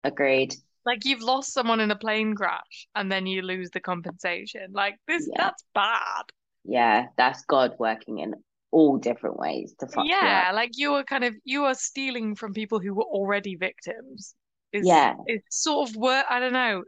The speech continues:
Speaker 2: I don't know that, like, like, there's a, is there a part of me that thinks with Jen's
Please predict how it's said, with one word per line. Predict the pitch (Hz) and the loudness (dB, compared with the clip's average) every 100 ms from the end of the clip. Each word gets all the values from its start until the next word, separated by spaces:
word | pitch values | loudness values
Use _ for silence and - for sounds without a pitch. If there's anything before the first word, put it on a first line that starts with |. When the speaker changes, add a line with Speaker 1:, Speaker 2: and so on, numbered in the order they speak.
| - | -4
Speaker 2:
I | |
don't | 240 254 | 0 2
know | 233 226 | 2 0
that, | 214 214 | -2 -2
like, | 196 190 214 _ _ - | -2 -4 -6 _ _ -10
like, | 226 | -8
there's | 226 | -4
a, | 240 - | -4 -2
is | 240 | 0
there | 262 | -2
a | |
part | - 269 277 | -2 -2 0
of | 262 | 0
me | 262 | 0
that | 254 254 | 0 -2
thinks | 247 240 | -6 -8
with | 214 | -8
Jen's | - 233 233 220 - | -2 0 0 -4 -10